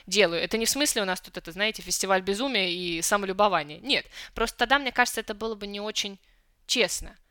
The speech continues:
Я себя всё-таки позиционирую как, э, преподаватель, да, я в каждом своём видео говорю, что я преподаю иностранные языки, и я перевожу песни. А если за меня будет переводить кто-то другой, тогда, получается, я кто? Исполнитель? Но я не исполнитель. Я себя не позиционирую как певица.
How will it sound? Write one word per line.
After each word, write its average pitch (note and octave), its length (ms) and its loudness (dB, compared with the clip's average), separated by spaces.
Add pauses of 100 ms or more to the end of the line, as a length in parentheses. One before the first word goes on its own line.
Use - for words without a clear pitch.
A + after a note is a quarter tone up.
(320)
Я C4 180 -2
себя A#3+ 180 -4
всё-таки - 300 -4
позиционирую A#3+ 640 -4
как, - 380 0
э, F3+ 260 -2
преподаватель, A#3 600 -2
да, A3 100 4
я G#3 200 2
в - 160 4
каждом B3+ 260 4
своём G#3+ 240 -10
видео F3+ 220 -8
говорю, E3 200 -10
что - 160 -14
я F#3+ 100 -2
преподаю F#3 320 -8
иностранные F#3+ 340 -6
языки, A3 260 -8
и - 160 -8
я A3 180 -4
перевожу F#3 400 -10
песни. - 440 -12 (560)
А G3 100 0
если B3 180 -4
за A#3 120 -10
меня A#3+ 180 -8
будет B3+ 180 -10
переводить A#3 360 -6
кто-то - 180 -14
другой, A#3+ 440 -6
тогда, A3 200 -4
получается, B3+ 480 -6
я A#3 320 -2 (240)
кто? F3+ 280 -6
Исполнитель? B3+ 540 -6
Но G3 60 -12
я B3 100 -6
не C#4 100 -10
исполнитель. C#4+ 640 -10 (600)
Я A3+ 100 -2
себя A#3 220 -6
не A3+ 100 -10
позиционирую A#3+ 560 -8
как - 180 -12
певица. E3 560 -14